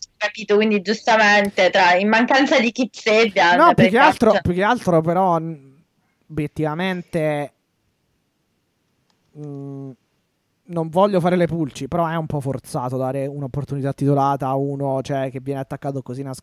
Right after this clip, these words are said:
Speaker 2: mm, così una, come dire, una scazzottata, passatemi il termine,
Speaker 1: No,
Speaker 2: dai.
Speaker 1: ma scusa,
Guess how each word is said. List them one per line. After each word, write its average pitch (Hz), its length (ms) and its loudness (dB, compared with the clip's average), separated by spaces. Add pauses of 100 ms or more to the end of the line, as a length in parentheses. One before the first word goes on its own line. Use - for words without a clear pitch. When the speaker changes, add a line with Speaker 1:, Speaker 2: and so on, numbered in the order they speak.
(160)
Speaker 2:
mm, 127 680 -18
così 135 220 -8
una, 135 300 -8 (400)
come 143 200 -6
dire, 139 180 -2
una 131 140 -6
scazzottata, 143 640 -8
passatemi 131 360 -8
il 123 120 -12
termine, 123 500 -8
Speaker 1:
No, 135 100 -2
Speaker 2:
dai. 139 120 0
Speaker 1:
ma - 20 -8
scusa, - 480 -6